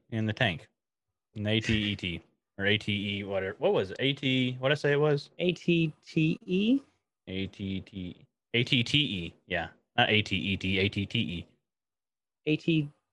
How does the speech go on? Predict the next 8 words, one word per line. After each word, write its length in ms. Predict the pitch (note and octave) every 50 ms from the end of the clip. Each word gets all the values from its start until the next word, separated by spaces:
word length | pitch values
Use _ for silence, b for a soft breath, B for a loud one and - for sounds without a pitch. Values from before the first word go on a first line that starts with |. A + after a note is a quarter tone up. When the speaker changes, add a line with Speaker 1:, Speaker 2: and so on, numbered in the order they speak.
| _ _ _
Speaker 2:
T 100 | - D#3+
E? 380 | D#3+ F3+ - F#3 F3+ F#3+ G3 - _ _ _ _ _ _ _ _ _ _ _ _ _ _ _ _ _ _ -
Speaker 1:
Uh-huh. 140 | - G#2+ A2+ A2+ - _ _ _ _ _ _ _ _ _ _ _ _ -
Speaker 2:
A 80 | C3+
T 240 | B2+ - - - G#2
T 100 | - B2
E. 260 | A#2+ A2 G#2+ A2 A2+ _ _ _ _ _ _ _ _ _ _ _ _ _ _ - G#3+ -
Um, 320 | F3 E3+ E3 D#3+ D3+ -